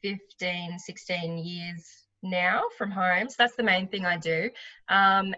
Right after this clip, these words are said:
and before that, I was just, I was writing some fiction and some articles and stuff, but mainly just making buttons.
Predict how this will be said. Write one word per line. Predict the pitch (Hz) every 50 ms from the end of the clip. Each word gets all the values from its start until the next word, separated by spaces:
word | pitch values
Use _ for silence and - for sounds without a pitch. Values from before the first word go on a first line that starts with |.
| - -
and | 180 190 190 190 190 190 196 190 190 190 - - - - - _ _ _ _ _ _ _ _ _ _ _ _
before | - 214 214 - 302 330 330
that, | 320 302 - -
I | 254 269
was | 269 262
just, | - 339 330 - - -
I | -
was | 285 277 277 302
writing | 311 294 302 302 285
some | 254 - 247 220
fiction | 220 - 240 233 - - - 240 233 226 226
and | 208 190
some | - - 190
articles | 190 190 196 208 202 - 202 202 196
and | 202 196
stuff, | - - 196 190 190 196 -
but | 226 208
mainly | 226 226 220 220 214 202
just | 185 175 - -
making | 185 175 175 - 185 175 165
buttons. | 170 165 - - 180 175 - -